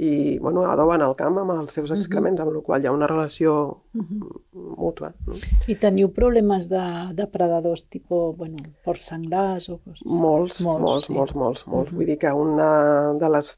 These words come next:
Speaker 1: proble-, bueno, que té tota la pagesia en general i també aquí al Parc Agrari és, és, és molta fauna cinegètica, com són els senglars,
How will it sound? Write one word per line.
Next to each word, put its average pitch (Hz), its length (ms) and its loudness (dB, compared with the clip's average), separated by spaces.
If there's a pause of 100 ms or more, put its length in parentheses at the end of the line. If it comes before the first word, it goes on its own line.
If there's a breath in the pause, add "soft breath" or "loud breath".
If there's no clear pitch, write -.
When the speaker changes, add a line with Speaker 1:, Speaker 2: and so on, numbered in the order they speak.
(120)
Speaker 1:
proble-, 156 320 0
bueno, 147 460 -2
que 151 80 -4
té 156 100 0
tota 147 240 2
la 143 80 2
pagesia 139 380 -2
en 139 80 0
general 143 360 0
i 180 60 0
també 135 220 -2
aquí 135 180 -4
al 147 80 -4
Parc 147 220 -8
Agrari 160 360 2
és, 139 220 -2
és, 139 300 -6
és 143 300 -8
molta - 600 -4
fauna 147 260 2
cinegètica, 156 760 -2 (400 soft breath)
com 151 200 -2
són 151 180 -2
els 151 120 0
senglars, 160 680 0